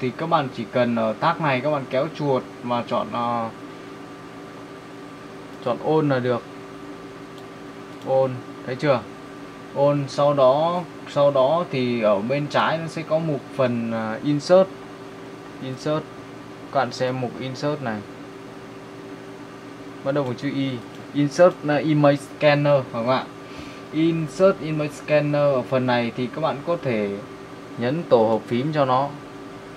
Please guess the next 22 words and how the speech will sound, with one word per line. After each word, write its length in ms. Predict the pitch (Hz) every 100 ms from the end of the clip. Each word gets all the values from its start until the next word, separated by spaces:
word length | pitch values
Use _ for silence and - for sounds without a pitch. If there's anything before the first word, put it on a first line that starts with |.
| - - - -
Ví 100 | 156
dụ 60 | 139
như 420 | 127 135 139 139
tôi 200 | 139 139
nhấn 240 | 131 139 160 -
tổ 200 | 117 104
hợp 100 | 110 - -
phím 260 | 127 156
là 180 | 147 107
F 140 | 156 175
mười 760 | 151 131 120 113 113 110 104 104
một 440 | 107 113 127 120 -
chẳng 160 | 117
hạn. 160 | 113 101 - - - - - - - - - - - - - - 113
Và 500 | 113 117 113 110 107 104 - - - - - - - - - - - - - - - - - - - - - - - - - -
tiến 160 | 135 147
hành 200 | 139 120
chọn 440 | 127 76 120 117 -
cái 100 | -
cây 240 | 139 135 127
của 80 | 113
nó. 180 | 110